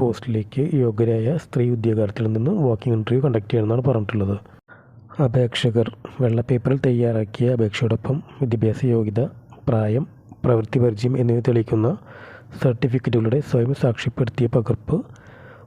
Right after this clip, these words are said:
ഒറിജിനൽ സർട്ടിഫിക്കറ്റുകൾ എന്നിവ സഹിതം മാർച്ച് ഏഴിന് രാവിലെ പതിനൊന്നിന് പാലക്കാട് ജില്ലാ പഞ്ചായത്തിൽ വാക്കിംഗ് ഇൻ്റർവ്യൂവിന്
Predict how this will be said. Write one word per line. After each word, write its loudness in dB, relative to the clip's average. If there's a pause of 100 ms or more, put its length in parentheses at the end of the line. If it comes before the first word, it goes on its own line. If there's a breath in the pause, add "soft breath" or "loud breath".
(160)
ഒറിജിനൽ 0
സർട്ടിഫിക്കറ്റുകൾ -2
എന്നിവ 0
സഹിതം 0
മാർച്ച് -2
ഏഴിന് 0
രാവിലെ 2 (120)
പതിനൊന്നിന് 0 (340)
പാലക്കാട് 0
ജില്ലാ 2 (100)
പഞ്ചായത്തിൽ 0
വാക്കിംഗ് 0
ഇൻ്റർവ്യൂവിന് 2